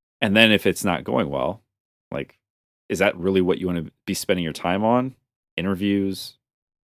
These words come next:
you know, having a bunch of people trying to get footage s-, of stuff, having people in the room where, you know, things are getting tense? Probably not. So yeah, I think there's probably, I think that's,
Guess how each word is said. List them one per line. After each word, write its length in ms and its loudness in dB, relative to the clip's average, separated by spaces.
you 80 -6
know, 260 -2
having 280 -6
a 60 -6
bunch 240 -6
of 60 -10
people 520 0
trying 200 4
to 40 0
get 160 0
footage 640 4
s-, 80 -12
of 140 -8
stuff, 240 4
having 300 2
people 400 2
in 360 2
the 100 4
room 600 2
where, 280 2
you 80 -2
know, 160 0
things 260 -2
are 60 -4
getting 380 -4
tense? 540 -4
Probably 240 -2
not. 320 -2
So 80 0
yeah, 160 6
I 40 0
think 120 -4
there's 120 -6
probably, 420 2
I 120 -16
think 120 -10
that's, 220 -6